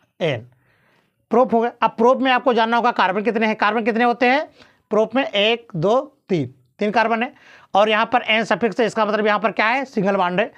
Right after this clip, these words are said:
सब में सिंगल बॉन्ड आप ऐड कर दीजिए, ये देखिए, ये सब पर हाइड्रोजन, सब पर हाइड्रोजन गोठ दो, देखो या जिस पर, जिसका कोई नहीं है उसका कौन होता है? खुदा भगवान होता है।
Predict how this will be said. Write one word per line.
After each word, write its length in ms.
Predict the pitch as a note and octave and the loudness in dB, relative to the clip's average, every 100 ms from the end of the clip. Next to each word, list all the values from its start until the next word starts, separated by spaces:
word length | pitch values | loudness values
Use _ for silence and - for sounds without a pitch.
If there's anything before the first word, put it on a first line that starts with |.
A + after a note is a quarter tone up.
| - - _ | -20 -20 _
सब 160 | - A#3 | -2 0
में 100 | A#3+ | 0
सिंगल 240 | A3 A3+ | 0 0
बॉन्ड 180 | G#3 G3+ | 0 0
आप 180 | G3 E3+ | -2 -2
ऐड 180 | E3+ D#3 | -2 -2
कर 120 | F3 | -2
दीजिए, 280 | F3+ F#3 E3 | -2 -2 -2
ये 160 | D3 | -2
देखिए, 320 | C#3+ C#3+ F#3 - _ _ _ _ _ _ _ _ _ _ _ _ _ _ - | -4 -6 -10 -12 _ _ _ _ _ _ _ _ _ _ _ _ _ _ -8
ये 220 | D#3+ B3+ _ _ _ _ | -8 -8 _ _ _ _
सब 140 | - F3+ | -4 0
पर 80 | G3 | 0
हाइड्रोजन, 380 | F#3+ G3 G#3 - _ _ _ _ _ _ _ _ _ _ _ - | 0 -2 -4 -8 _ _ _ _ _ _ _ _ _ _ _ -6
सब 120 | E3 | -2
पर 100 | G#3 | 0
हाइड्रोजन 320 | F#3+ G3 G#3 | 0 0 -2
गोठ 220 | F#3 G#3+ E3+ | 0 -2 -2
दो, 180 | C3+ | -4
देखो 260 | B2 E3 F#3 | -4 -2 -2
या 180 | C#3 - _ _ _ _ _ _ _ _ _ _ _ _ - | -2 -8 _ _ _ _ _ _ _ _ _ _ _ _ -6
जिस 200 | D#3+ F3+ | -4 -2
पर, 220 | A3+ A3+ F#3 | -2 -2 -2
जिसका 320 | F3+ - A#3+ | -2 0 -2
कोई 220 | A3+ A3+ A#3 | 0 0 2
नहीं 220 | A3+ A#3 | 0 0
है 80 | A#3+ | 0
उसका 260 | - B3 | 0 0
कौन 200 | A#3+ C4 | 2 2
होता 240 | C4+ C4+ B3+ | 0 2 0
है? 240 | D3 - _ _ _ _ _ _ _ _ - | 0 -8 _ _ _ _ _ _ _ _ -6
खुदा 240 | G#3 A3 | 0 2
भगवान 440 | F#3 D#3+ B2+ A#3 F#3+ | 2 -2 0 -2 0
होता 340 | G#3 - F3 | -2 0 0
है। 140 | C#3+ | 0